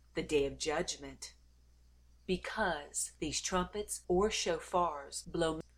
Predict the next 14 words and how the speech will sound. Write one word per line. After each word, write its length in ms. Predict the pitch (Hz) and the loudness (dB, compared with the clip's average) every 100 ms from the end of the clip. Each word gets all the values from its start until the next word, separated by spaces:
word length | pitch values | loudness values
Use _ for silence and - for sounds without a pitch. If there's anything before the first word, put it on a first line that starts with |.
| - - - | -20 -20 -4
mankind 640 | 156 156 156 - 160 156 | 0 0 -2 -4 -2 -4
hopefully 880 | - - 190 214 - 160 143 135 127 156 | -8 -2 6 6 4 -8 -6 -6 -6 -6
begins 520 | 151 165 160 139 - - - | -4 -2 -2 -4 -8 -8 -4
on 160 | 147 | -2
a 80 | 139 | -4
much 400 | 139 143 147 - | -6 -8 -6 -6
larger 400 | 143 147 170 190 | 0 0 0 2
scale 640 | 180 - 185 160 147 143 - - - - - - | 4 4 2 -4 -8 -16 -20 -20 -20 -18 -12 2
to 100 | 254 | 4
understand 600 | 254 269 - - 247 220 | 4 4 2 2 2 2
the 80 | 185 | 0
need 300 | 175 202 - | 0 -2 -4
for 160 | 190 | -8
repentance, 1040 | 170 156 - 175 175 180 170 143 135 - | -8 -10 -10 -8 -6 -6 -10 -14 -14 -14